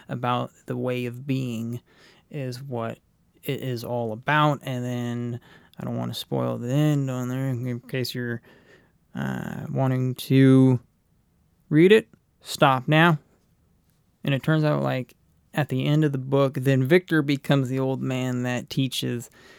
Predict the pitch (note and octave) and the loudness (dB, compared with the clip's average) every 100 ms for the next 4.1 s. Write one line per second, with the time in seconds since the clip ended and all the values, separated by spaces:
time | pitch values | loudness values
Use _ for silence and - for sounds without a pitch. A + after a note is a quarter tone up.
0 | _ _ _ - B2+ A#2+ C3 C3+ B2+ - | _ _ _ -10 -6 -2 2 2 0 -4
1 | C#3+ B2 A#2+ A#2 A#2+ A#2+ B2+ - B2+ A#2+ | -4 -2 -2 -4 -4 -6 -6 -4 -4 -4
2 | A#2 - B2 B2 B2 B2 B2 B2+ - _ | -10 -8 -8 -6 -6 -8 -8 -12 -14 _
3 | _ - - - - A2 - F2+ - - | _ -14 -12 -12 -12 -10 -10 -10 -12 -14
4 | - | -16